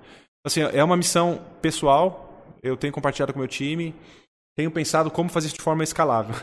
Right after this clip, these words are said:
<laughs> né? É tudo, né, na, na, a gente começa, é, pe-, pensar grande, pensar pequeno, dá o mesmo trabalho, né? É, só que quando a gente fala de crianças em vulnerabilidade, hoje é um, putz, cara, é um número,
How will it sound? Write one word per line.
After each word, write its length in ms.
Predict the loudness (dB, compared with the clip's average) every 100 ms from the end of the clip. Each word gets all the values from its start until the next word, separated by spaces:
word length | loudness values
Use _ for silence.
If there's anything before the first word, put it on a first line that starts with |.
| -14 -20
<laughs> 240 | _ _ -6
né? 160 | -6 -6 -18 -18 -20 -20 -12
É 80 | -12
tudo, 480 | -6 -4 -2 -4 -6 -8
né, 160 | -2 0
na, 200 | 0 0
na, 140 | -2
a 60 | -2
gente 260 | -2 -4 -4
começa, 720 | -2 0 0 0 0 0 -2 -6 -20 -20 -6
é, 300 | -2 -2 -4 -8 -12 -14
pe-, 180 | -12 -12
pensar 300 | -4 0 2 2
grande, 340 | 0 0 -2
pensar 480 | -6 -10 -6 -2 -2
pequeno, 320 | -2 -4 -2
dá 80 | 2
o 40 | 2
mesmo 220 | 0 -2
trabalho, 500 | -2 2 2 2 -2 -10 -20 -20 -18 -4
né? 380 | -2 0 0 -2
É, 560 | -2 0 0 0 -2 -4
só 160 | -6 -6
que 120 | -4
quando 160 | 0 0
a 20 |
gente 120 | 0
fala 240 | 2 2 2
de 120 | -4
crianças 560 | -2 0 2 2 0
em 80 | 0
vulnerabilidade, 1000 | 0 0 2 0 0 0 4 4 2 -6
hoje 420 | -2 -2 0 -2 -2
é 120 | -2
um, 680 | 0 -2 -4 -8 -12 -14 -16 -16
putz, 360 | -16 -16 -18 -12
cara, 320 | -8 -8 -8 -8
é 60 |
um 300 | -8 -8 -8
número, 840 | -6 -6 -4 -2 -2 -2 -4 -8